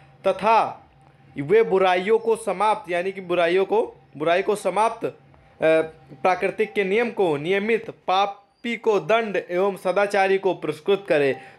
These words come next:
तो ये रहा कुल मिला के धार्मिक की जो मान्यताएं क्या थी और क्या क्या प्रचलन था उसके बारे में संक्षिप्त इसका परिचय। I hope आप लोगों को समझ में आ गया होगा फिलहाल, ठीक है,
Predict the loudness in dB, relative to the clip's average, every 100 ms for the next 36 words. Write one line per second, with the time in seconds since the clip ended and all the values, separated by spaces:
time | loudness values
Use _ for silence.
0 | 0 0 2 2 2 2 2 0 0 -2
1 | 0 0 0 -2 -4 -2 -2 0 -2 -4
2 | -6 -4 0 0 0 -2 0 0 0 0
3 | -2 -2 -2 0 0 0 -2 0 -4 -4
4 | -10 -4 -2 -2 -2 0 0 -4 -16 _
5 | -4 -4 0 2 2 2 0 -2 -2 -2
6 | -2 -4 0 -2 0 -2 0 0 0 -2
7 | -2 -14 -6 -2 0 0 0 0 0 -2
8 | -2 -2 -4 -4 -2 -4 0 0 0 0
9 | -2 -2 -2 -2 -2 -2